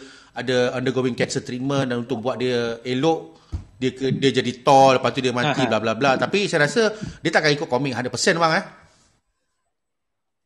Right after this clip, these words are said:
Speaker 2: Ah, dia, dia tak ikut sebab, ah, saya memang tak suka kalau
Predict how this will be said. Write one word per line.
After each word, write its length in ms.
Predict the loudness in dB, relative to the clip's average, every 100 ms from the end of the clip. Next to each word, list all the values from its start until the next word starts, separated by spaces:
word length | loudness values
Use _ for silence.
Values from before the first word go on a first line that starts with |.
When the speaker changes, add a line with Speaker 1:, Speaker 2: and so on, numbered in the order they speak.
| _ -6
Speaker 2:
Ah, 140 | -2
dia, 160 | 0 0
dia 140 | 0
tak 160 | -2 -2
ikut 240 | 0 0 0
sebab, 260 | 2 2 0
ah, 300 | -4 -2 0 -2
saya 260 | 2 2 4
memang 240 | 2 2
tak 160 | 2 0
suka 320 | 0 4 4
kalau 560 | 6 6 8 8 6